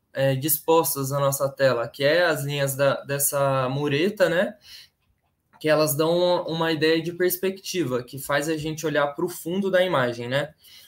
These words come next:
Quando a gente coloca as linhas, a gente consegue ver elas melhores. É, tem os pontos de intersecção, mas o interessante mesmo é pra onde essas linhas estão indo, né?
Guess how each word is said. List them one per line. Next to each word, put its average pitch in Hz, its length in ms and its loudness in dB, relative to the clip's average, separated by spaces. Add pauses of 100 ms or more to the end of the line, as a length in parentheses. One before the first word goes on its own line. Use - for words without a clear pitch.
(260)
Quando 147 180 0
a 160 60 2
gente 156 280 -4
coloca 143 360 0
as 135 140 -2
linhas, 165 260 -2
a 160 40 -2
gente 160 260 -4
consegue 151 420 -4
ver 151 200 -2
elas 156 260 2
melhores. 151 560 -2 (640)
É, 151 140 0
tem 196 240 0
os 226 120 0
pontos 190 360 -4
de 170 60 -2
intersecção, 170 760 0
mas 185 360 2
o - 140 -6
interessante 185 680 -2
mesmo 175 360 0
é 175 120 4
pra 170 300 0
onde 196 200 2
essas 190 320 -2
linhas 165 300 -2
estão 185 320 0
indo, 120 300 -2
né? 127 200 -2